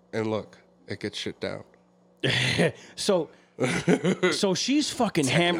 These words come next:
Speaker 1: Technology.
Speaker 2: She's hammered fucking drunk. And she's fucking talking all kinds of shit to him, right? "You're fucking worthless, fuck you." And the whole while,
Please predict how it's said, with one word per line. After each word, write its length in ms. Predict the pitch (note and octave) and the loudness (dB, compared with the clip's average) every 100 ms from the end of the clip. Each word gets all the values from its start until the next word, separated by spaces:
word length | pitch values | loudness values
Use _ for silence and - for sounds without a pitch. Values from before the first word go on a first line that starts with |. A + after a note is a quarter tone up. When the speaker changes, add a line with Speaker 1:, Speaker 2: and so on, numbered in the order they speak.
| D#3 | 0
Speaker 1:
Technology. 40 | - | -2
Speaker 2:
She's 260 | - A#3 C4+ | -2 0 0
hammered 460 | - F#3 F3 D3 B2 | 2 2 2 -2 0
fucking 360 | C3+ A2 G#2 | 0 0 -4
drunk. 380 | G2 A#2+ F2 - - _ _ _ _ _ | -2 -2 -2 -12 -20 _ _ _ _ _
And 140 | B2+ B2 | 0 0
she's 260 | C3+ A2+ | -2 -6
fucking 420 | - D3+ A2 G#2 G2 | -4 -4 -4 -8 -8
talking 460 | - G#2+ G2 F#2 | -6 -6 -6 -12
all 260 | - G2+ G2 | -6 -6 -4
kinds 320 | - G2 E2+ | -6 -10 -8
of 60 | E2 | -8
shit 300 | - F#2+ - | -8 -8 -12
to 80 | - | -16
him, 140 | - | -14
right? 280 | F2 F2+ F#2+ - _ _ _ _ _ _ | -10 -10 -12 -18 _ _ _ _ _ _
"You're 240 | - A#2 G2+ | -2 -2 -2
fucking 520 | - A#2 - F#2 G#2 | -4 -4 -4 -10 -6
worthless, 520 | A2+ G#2+ A2+ G#2+ - | -6 -6 -6 -6 -6
fuck 360 | - A#2 - - | -4 -6 -6 -4
you." 260 | A2+ A2 | -4 -2
And 120 | B2 C3+ | -2 0
the 60 | |
whole 180 | D3+ D4 | 0 0
while, 360 | C4+ C4 F2 | 0 -4 -4